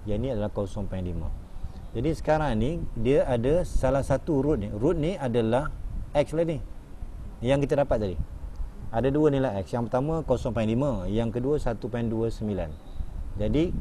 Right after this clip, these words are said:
kalau kita nak dapatkan P tolak Q, eh, kalau kita dapatkan P tolak Q, kita ganti je lah.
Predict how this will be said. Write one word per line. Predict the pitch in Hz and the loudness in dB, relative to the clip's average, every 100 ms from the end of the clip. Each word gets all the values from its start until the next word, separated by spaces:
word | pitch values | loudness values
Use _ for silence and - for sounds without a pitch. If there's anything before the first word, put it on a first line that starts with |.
| - - | -4 -2
kalau | 113 120 156 156 147 - | 0 2 4 4 4 -2
kita | - 139 - 151 | -2 -2 0 0
nak | 135 135 | 2 2
dapatkan | 147 143 - 147 143 120 | 2 0 2 2 2 -2
P | - 156 147 | 0 2 2
tolak | 143 139 113 | 4 4 2
Q, | - 165 233 - - - - - - - - - - 139 | 0 -2 -2 -8 -10 -6 -6 -4 -2 -2 -2 -2 -2 -4
eh, | 202 | -4
kalau | 123 123 | -2 0
kita | 123 | 0
dapatkan | 117 127 123 - | 0 -2 -2 0
P | 135 | 0
tolak | 127 113 - | 0 -2 -2
Q, | 156 | -4
kita | 170 160 | -2 0
ganti | 160 170 160 | 0 0 0
je | 147 | 2
lah. | 180 | 2